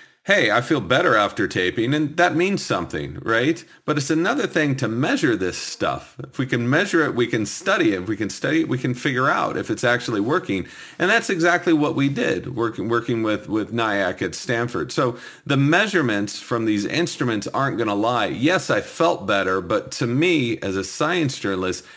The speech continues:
it's much more convincing to have data, 'cause what works with one person may not work with somebody else. And that's, they're finding right now that Stanford, Ann Kearney is booting up a study of two hundred people looking at sleep apnea and snoring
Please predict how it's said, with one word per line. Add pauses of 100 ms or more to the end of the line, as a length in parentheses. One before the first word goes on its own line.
it's
much
more
convincing
to
have
data, (320)
'cause
what
works
with
one
person
may
not
work
with
somebody
else. (460)
And
that's, (240)
they're
finding
right
now
that
Stanford,
Ann
Kearney
is
booting
up
a
study
of
two
hundred
people
looking
at
sleep
apnea
and
snoring